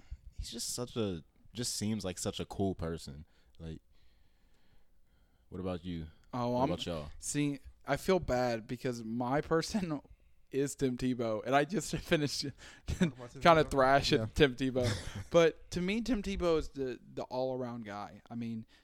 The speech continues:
Speaker 2: Tim Tebow, yes, he had a, one of the best college quarterbacks of all time, but he also, like,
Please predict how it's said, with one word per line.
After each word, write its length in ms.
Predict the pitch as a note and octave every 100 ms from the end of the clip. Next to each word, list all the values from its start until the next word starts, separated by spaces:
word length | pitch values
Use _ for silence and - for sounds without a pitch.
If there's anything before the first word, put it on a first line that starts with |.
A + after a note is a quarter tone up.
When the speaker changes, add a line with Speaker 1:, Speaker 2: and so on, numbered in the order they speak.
| -
Speaker 2:
Tim 200 | - F3
Tebow, 500 | - G3+ F#3+ F3 B2+
yes, 380 | C3 C#3 C3 -
he 160 | - C3+
had 120 | C3
a, 180 | B2 A2 - - - C#3
one 160 | C#3+ D3+
of 120 | D3+
the 60 | C3
best 500 | B2 - B2+ C3 -
college 360 | B2+ B2+ A#2+ -
quarterbacks 500 | B2+ A#2 A#2 A2 -
of 80 | A#2
all 140 | A2+
time, 400 | - A2+ A2+ A2+ - - - - _ - -
but 160 | C3+ C#3+
he 140 | C#3+
also, 400 | D3+ G3+ - F#3
like, 260 | D3+ A#2+